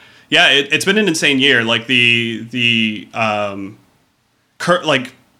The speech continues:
the, I, I feel like it's, it's been harder and harder to believe, like, kind of the progression of events. Like, even though this seems, like, incredibly, like,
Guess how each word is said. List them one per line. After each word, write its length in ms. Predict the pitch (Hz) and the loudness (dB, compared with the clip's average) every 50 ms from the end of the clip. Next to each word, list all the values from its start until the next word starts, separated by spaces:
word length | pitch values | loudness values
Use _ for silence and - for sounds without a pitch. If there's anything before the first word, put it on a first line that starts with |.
| _ _ _ _ _ - | _ _ _ _ _ -6
the, 240 | 160 147 185 185 - - - | -2 -2 -2 -2 -2 -2 -2
I, 260 | 170 175 170 180 185 | 0 2 2 2 2
I 20 | |
feel 160 | 180 202 233 | 2 2 2
like 120 | 220 214 - | 4 2 2
it's, 140 | 175 139 160 | 0 0 -2
it's 160 | 151 143 - | -2 -2 -2
been 100 | 175 135 | -4 -4
harder 300 | 127 151 139 135 143 139 | 0 0 0 0 2 0
and 80 | 131 | 0
harder 220 | 123 131 127 123 120 | 0 0 -2 -2 -2
to 100 | 117 117 | -4 -6
believe, 340 | 110 117 113 113 113 113 110 | -4 -4 -2 -2 -2 -2 -2
like, 220 | 113 110 107 - | -2 -4 -4 -4
kind 180 | - 123 117 110 | -4 -4 -2 -2
of 120 | 104 - | -4 -6
the 60 | 120 | -8
progression 640 | 110 - 147 139 117 120 120 117 113 - - 127 117 | -6 -4 -4 -6 -4 -2 -2 -2 -2 -2 -4 -4 -4
of 100 | 113 107 | -4 -4
events. 680 | 113 110 98 104 101 104 110 127 135 131 - - - - | -6 -6 -6 -6 -6 -6 -4 -6 -6 -6 -8 -8 -8 -4
Like, 320 | 123 120 113 107 110 110 131 | 0 0 2 0 0 0 -2
even 180 | 160 156 151 | 0 0 2
though 180 | 156 143 139 131 | 2 2 2 2
this 240 | 123 135 143 139 - | 0 0 0 0 0
seems, 380 | - 180 170 170 170 160 139 | 2 4 4 4 2 2 0
like, 260 | 143 135 127 123 120 - | 0 0 0 0 -2 -4
incredibly, 680 | 143 143 135 - 160 160 156 156 151 151 143 139 131 123 | -8 -8 -4 -2 0 0 0 0 -2 0 0 2 2 2
like, 540 | 117 113 110 107 104 104 107 - - - | 0 -2 -2 -4 -4 -6 -8 -12 -18 -20